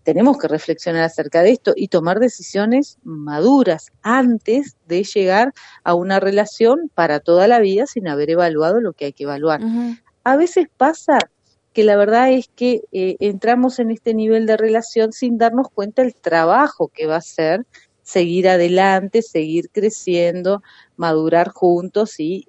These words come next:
Speaker 1: eh, desarrollarnos como pareja, que eso también es algo que hay que ir trabajando. Pero hay algunas, eh, características que tienen las parejas que no van a tener éxito, que van a fracasar y que queremos prestarle atención porque así como hay estas características,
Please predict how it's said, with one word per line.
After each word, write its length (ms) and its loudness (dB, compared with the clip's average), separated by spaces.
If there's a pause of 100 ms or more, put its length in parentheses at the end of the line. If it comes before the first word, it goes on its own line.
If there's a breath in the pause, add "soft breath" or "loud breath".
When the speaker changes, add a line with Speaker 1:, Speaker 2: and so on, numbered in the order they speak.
Speaker 1:
eh, 80 -10
desarrollarnos 680 -6
como 240 -6
pareja, 400 -6
que 100 -10
eso 160 -2
también 400 -2
es 160 -10
algo 300 0 (400 soft breath)
que 80 0
hay 140 2
que 180 -2
ir 140 -2
trabajando. 720 -2
Pero 200 4
hay 160 4
algunas, 500 4 (160)
eh, 160 -6
características 1400 -2 (460 soft breath)
que 140 0
tienen 360 2
las 140 -2
parejas 440 -2
que 160 -8
no 280 2
van 160 2
a 80 -8
tener 320 -4
éxito, 640 -4 (280)
que 140 -6
van 240 4
a 80 2
fracasar 800 -4 (400 soft breath)
y 100 -8
que 160 -2
queremos 380 0
prestarle 440 0
atención 460 0
porque 240 -2
así 160 -6
como 300 2
hay 180 0
estas 240 -6
características, 800 -6